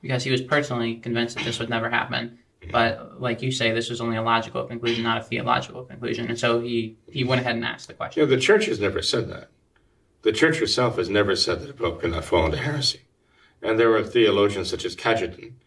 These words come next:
Speaker 1: Mm-hmm.
Speaker 2: who said that, well, he certainly could. And, and Saint, uh, Francis de Sales acknowledged that possibility. And there, there are also many others,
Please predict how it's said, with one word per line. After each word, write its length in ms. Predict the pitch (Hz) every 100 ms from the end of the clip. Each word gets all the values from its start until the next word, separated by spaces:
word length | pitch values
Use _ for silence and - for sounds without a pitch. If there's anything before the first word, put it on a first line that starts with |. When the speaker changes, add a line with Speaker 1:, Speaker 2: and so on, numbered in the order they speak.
| _ _ _ 131
Speaker 1:
Mm-hmm. 100 | 131
Speaker 2:
who 120 | 85
said 260 | - 101 95
that, 260 | 92 87
well, 140 | 85 80
he 180 | 78 73 -
certainly 260 | 82 76
could. 360 | - 175 120 -
And, 400 | 101 113 117 -
and 260 | 117 117
Saint, 380 | - 139 123 -
uh, 240 | 113 107 104
Francis 440 | 120 113 117 110
de 80 | 117
Sales 480 | - 135 - - - _ _ _ _ _ -
acknowledged 580 | 95 110 101 92 87
that 180 | - 85
possibility. 600 | - 87 - - - - _ _ _ _ -
And 180 | 135 135
there, 300 | 160 139 131
there 180 | 139 143
are 40 |
also 240 | 151 151 135
many 280 | 131 127 120
others, 520 | 139 - - -